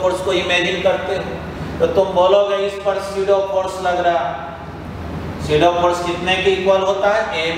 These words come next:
into ए। यानी देखो जी, जब कार ए एक्सेलरेशन से जा रहा हो, व्हीकल ए एक्सेलरेशन से जा रहा हो, तो उसमें जो लटकाया हुआ पेंडुलम वो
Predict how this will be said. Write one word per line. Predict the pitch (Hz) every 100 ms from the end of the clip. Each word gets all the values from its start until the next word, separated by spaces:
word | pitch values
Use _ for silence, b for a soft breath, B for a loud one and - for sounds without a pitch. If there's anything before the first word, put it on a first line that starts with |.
| 160
into | 160 143 147 131
ए। | 147 - - - - - -
यानी | 131 139 147
देखो | 143 147 165 156
जी, | 139 123
जब | - - - - -
कार | 139 175 190 - - - 156
ए | 175 160
एक्सेलरेशन | 151 - 151 135 135 135 143 139
से | 147 127
जा | 117
रहा | 110 113 110 107
हो, | 113 135 175 - - - - - - - -
व्हीकल | 147 156 160 190 180
ए | 170 180
एक्सेलरेशन | 175 175 160 151 156 156 151
से | 147
जा | 139 135
रहा | 127 123 - 147
हो, | 147 -
तो | 175 165 156
उसमें | - 185 196
जो | 185
लटकाया | 175 170 160 160 185
हुआ | 160 160 160 -
पेंडुलम | 139 127 131 135 151 131 92 - - - - -
वो | 147